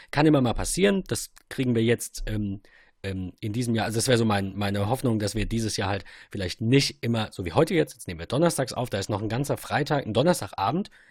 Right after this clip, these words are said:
also ein Abend Schrägstrich Nacht und Freitag, an dem du das schneiden kannst und ich das fertig machen kann und dann muss ich mich nicht irgendwie Samstagmorgens um sieben da noch dran setzen, weil ich's halt verpennt hab oder du, wie auch immer. Ähm, das ist so,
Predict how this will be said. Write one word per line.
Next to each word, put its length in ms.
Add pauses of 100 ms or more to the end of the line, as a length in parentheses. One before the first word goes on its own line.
also 140
ein 160
Abend 280
Schrägstrich 460
Nacht 240
und 180
Freitag, 460 (340)
an 160
dem 280 (300)
du 120
das 140
schneiden 260
kannst 240
und 80
ich 100
das 140
fertig 300
machen 240
kann 240 (220)
und 140
dann 220 (160)
muss 240
ich 200
mich 180
nicht 280
irgendwie 220
Samstagmorgens 800
um 180
sieben 320
da 140
noch 140
dran 260
setzen, 380
weil 160
ich's 200
halt 160
verpennt 380
hab 140
oder 260
du, 280
wie 120
auch 60
immer. 200 (540)
Ähm, 360 (640)
das 160
ist 160
so, 260